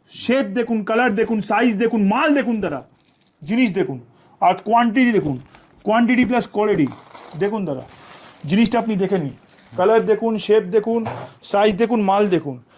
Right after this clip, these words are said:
আপনি আমাদের কাছে সব পেয়ে যাবেন, নীলা পোগরাজ, পান্না, ক্যাটস আই, ডায়মন্ড চুনি, পলা, মুক্তো, গোমেদ, রুদ্রাক্ষ, একদম জেনুইন, সার্টিফাইড, অথেন্টিক। একবার মুনস্টোনটা একবার ঢেলে দেখিয়ে দিচ্ছি আপনাদের, আপনারা বুঝতে, বুঝতে পারবেন। দেখুন দাদা, মুনস্টোনের কোয়ালিটি শুধু দেখুন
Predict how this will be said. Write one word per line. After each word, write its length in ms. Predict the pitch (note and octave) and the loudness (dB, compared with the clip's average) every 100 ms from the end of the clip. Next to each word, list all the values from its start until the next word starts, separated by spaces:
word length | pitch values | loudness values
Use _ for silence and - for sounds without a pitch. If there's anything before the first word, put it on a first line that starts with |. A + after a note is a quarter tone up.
| - _ | -20 _
আপনি 260 | F3 G3+ A3+ | -2 -2 -2
আমাদের 160 | A#3 | 0
কাছে 180 | A#3+ A3+ | 0 0
সব 200 | A3+ A#3+ B3 | 0 -2 0
পেয়ে 140 | G#3+ | 0
যাবেন, 280 | F#3 D#3 C3 - _ _ | 2 0 -6 -12 _ _
নীলা 280 | E3 G3+ A3+ | -2 2 2
পোগরাজ, 440 | A3+ G#3 A3+ A3+ | 0 0 0 0
পান্না, 360 | - G3+ G#3 A3 | 0 -2 0 0
ক্যাটস 280 | G#3+ G#3 A3 | 0 0 0
আই, 100 | G3+ | 2
ডায়মন্ড 380 | G3 G3 A3 | 2 0 -4
চুনি, 220 | G#3+ G#3+ G#3+ | -2 -2 0
পলা, 340 | G#3 G#3 G#3+ | 2 2 2
মুক্তো, 360 | G#3 G3+ A#3 G#3+ | 0 -4 -2 0
গোমেদ, 280 | G3+ G#3+ | 2 0
রুদ্রাক্ষ, 400 | G3 E3+ G#3+ G#3 - - _ _ | -2 0 2 2 -2 -16 _ _
একদম 280 | G3 E3+ G#3 | -4 0 0
জেনুইন, 400 | E3 G3+ G#3+ A3+ | 2 0 0 0
সার্টিফাইড, 380 | G3+ G3 G#3 G#3 | 0 0 2 2
অথেন্টিক। 440 | F#3 G3 E3+ D3 | 2 -2 -2 -2
একবার 360 | E3+ F3+ G#3 F#3+ | 0 0 0 0
মুনস্টোনটা 500 | F#3+ G#3 G3 A3+ A3 | -2 -2 0 0 2
একবার 160 | G#3 | 2
ঢেলে 200 | F3 G3+ | 2 2
দেখিয়ে 200 | G3+ F#3+ | 2 0
দিচ্ছি 200 | G3 - F3+ | -6 -2 -2
আপনাদের, 280 | D3+ C3+ A#2 - - - _ | 0 -4 -6 -16 -20 -20 _
আপনারা 280 | D#3+ E3 G3+ | -4 0 2
বুঝতে, 300 | F#3 F3+ F#3+ | 0 -2 -2
বুঝতে 340 | E3 E3+ - F3 | -2 -4 -2 2
পারবেন। 280 | C#3+ C3 A#2+ - _ F3+ | 2 0 -10 -20 _ -6
দেখুন 260 | F3+ G3 F3+ | -4 -2 0
দাদা, 160 | D3 | 0
মুনস্টোনের 460 | D3 F3 - G3 F#3+ - - - _ _ | 0 -4 -2 0 0 -2 -14 -20 _ _
কোয়ালিটি 340 | F3+ F#3 G3+ F#3+ | 0 2 2 -2
শুধু 200 | F#3+ E3+ | -2 -4
দেখুন 320 | C#3+ C3 | -4 -6